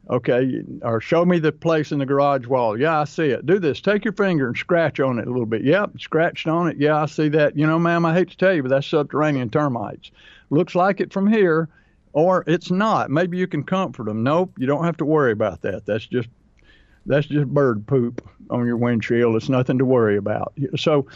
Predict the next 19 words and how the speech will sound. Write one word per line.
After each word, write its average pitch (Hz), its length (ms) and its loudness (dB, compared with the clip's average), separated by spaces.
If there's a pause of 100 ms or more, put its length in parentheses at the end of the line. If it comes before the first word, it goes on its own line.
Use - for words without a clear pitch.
(240)
being 170 220 4
able 180 300 2
to, 175 220 -2 (140)
to 160 140 -2
communicate 165 640 0
virtually, 139 840 -2 (560)
uh, 120 260 2 (460)
and, 147 400 0
and 135 200 -2
offering 175 460 0
different 180 320 -4
services 165 500 -2
like 120 220 -2
sanitation 175 840 0
services, 110 580 -2
shifting 170 560 2
to, 143 320 0 (500)
uh, 117 320 2 (520)
uh, 113 280 2